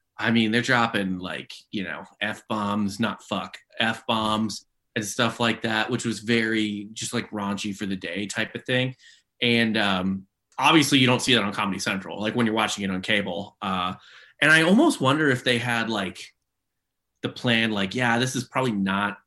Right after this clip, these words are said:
like, I hope it does well in theaters, but probably not. But you know what? Like, this could crush on syndication. We could just sell,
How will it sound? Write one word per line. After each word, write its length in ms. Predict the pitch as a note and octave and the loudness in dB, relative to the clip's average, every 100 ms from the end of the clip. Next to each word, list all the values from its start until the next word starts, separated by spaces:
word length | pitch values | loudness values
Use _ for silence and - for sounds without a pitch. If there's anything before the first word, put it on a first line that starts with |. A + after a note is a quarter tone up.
| _ _ _ | _ _ _
like, 140 | G#2+ G2+ | -10 -8
I 80 | G2 | -8
hope 260 | G#2+ G2+ | -6 -6
it 60 | G2+ | -2
does 180 | A2 G2+ | -2 -2
well 180 | A2 | -2
in 120 | A2 G2+ | -4 -2
theaters, 440 | A2 A2 A2 G#2 - | -2 0 -2 -4 -6
but 200 | F#2 - _ _ _ _ _ | -6 -8 _ _ _ _ _
probably 380 | - G#2+ G#2 A2+ | -4 -2 -2 0
not. 360 | A#2 A#2+ B2 - | 2 2 2 0
But 240 | A#2+ G#2 - _ | 0 0 -4 _
you 120 | A2 | -6
know 120 | G#2+ G#2 | -4 -2
what? 300 | G2+ G#2+ G#2 | -2 -4 -6
Like, 180 | F#2+ F#2 | -8 -8
this 120 | F#2+ | -12
could 160 | F#2+ | -12
crush 460 | F#2+ - F2 E2 - | -14 -14 -12 -10 -10
on 200 | D#2 F2+ | -12 -14
syndication. 640 | - - - - - - | -12 -12 -12 -12 -12 -12
We 120 | - A2+ | -10 -8
could 100 | G#2 | -6
just 240 | A2+ - | -6 -4
sell, 380 | G#2+ G2 G2 | -4 -4 -6